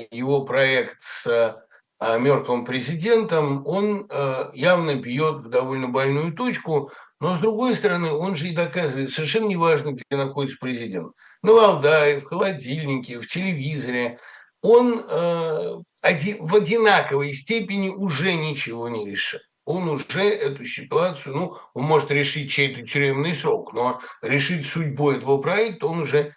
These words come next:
не может. Судьба этого проекта, причём ускоренная судьба, была решена в феврале, э, прошлого года, совершенно однозначно.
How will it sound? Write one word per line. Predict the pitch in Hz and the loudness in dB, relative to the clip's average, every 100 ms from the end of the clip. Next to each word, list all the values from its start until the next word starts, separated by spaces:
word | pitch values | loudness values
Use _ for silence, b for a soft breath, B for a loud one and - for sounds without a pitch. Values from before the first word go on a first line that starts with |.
| _ | _
не | - 123 | -8 -6
может. | 110 90 87 - | -4 -6 -10 -14
Судьба | - 120 139 | -12 0 4
этого | 156 - 120 | 4 2 -4
проекта, | 143 180 196 208 185 170 B B _ | 0 0 0 0 0 -2 B B _
причём | 101 127 - 170 190 | -10 -4 0 4 4
ускоренная | - - 196 156 143 127 110 | 4 2 6 6 6 4 0
судьба, | 110 - 101 - 110 | -2 -8 -6 -2 0
была | 107 92 | 0 -4
решена | 180 135 120 120 147 151 b b _ | -4 -6 -4 -2 -4 -6 b b _
в | |
феврале, | - 131 123 127 135 147 143 - | -4 2 4 4 4 4 2 -6
э, | 101 98 | -8 -8
прошлого | 104 110 - 98 90 | -4 -4 -4 -8 -8
года, | 76 78 78 - | -8 -10 -10 -12
совершенно | - 85 87 - 117 107 87 | -12 -10 -8 -6 -6 -6 -8
однозначно. | 80 85 85 - - - | -8 -10 -12 -18 -20 -20